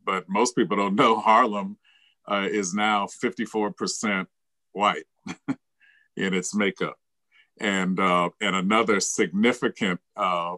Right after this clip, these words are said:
another significant demographic is, of course, the, uh, Hispanic and Latino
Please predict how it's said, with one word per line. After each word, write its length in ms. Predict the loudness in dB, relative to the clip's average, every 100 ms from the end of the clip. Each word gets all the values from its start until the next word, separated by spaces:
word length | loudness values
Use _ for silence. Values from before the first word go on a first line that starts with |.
| -10
another 280 | -4 -2 -2
significant 840 | -2 -2 2 2 2 -2 -2 0
demographic 680 | -2 -2 -2 -2 -2 -4 -6 -4
is, 240 | -4 -4
of 100 | -8
course, 440 | -6 -2 -2 -2 -2
the, 200 | -2 0
uh, 180 | -4 -8 _ _ -2
Hispanic 680 | 0 0 -2 0 0 -2 -4 -6
and 180 | -4
Latino 640 | -2 -2 2 2 2 -4